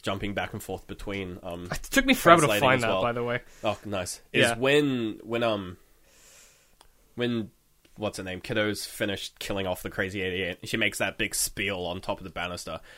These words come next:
Speaker 1: That's all in Japanese. But then she ends it with, "Except for you," whatever the lawyer's name is, "you
Speaker 2: Yeah.
Speaker 1: can stay right here."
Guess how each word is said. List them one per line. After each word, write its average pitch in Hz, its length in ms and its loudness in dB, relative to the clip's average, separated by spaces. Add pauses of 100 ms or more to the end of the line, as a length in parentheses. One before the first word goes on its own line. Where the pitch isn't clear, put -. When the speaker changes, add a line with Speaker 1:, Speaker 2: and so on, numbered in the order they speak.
(100)
Speaker 1:
That's 156 160 8
all 208 120 10
in 165 60 6
Japanese. 120 520 2 (560)
But 131 120 4
then 151 160 8
she 135 200 4
ends 123 160 4
it 117 100 2
with, 110 400 0 (560)
"Except 135 360 4
for 131 80 -4
you," 110 580 0 (140)
whatever 104 300 -4
the 92 180 -6
lawyer's 92 380 -4
name 87 200 -6
is, 87 220 -8 (420)
"you 127 100 2
Speaker 2:
Yeah. 131 60 4
Speaker 1:
can 120 100 2
stay 113 220 4
right 98 220 0
here." 95 220 -2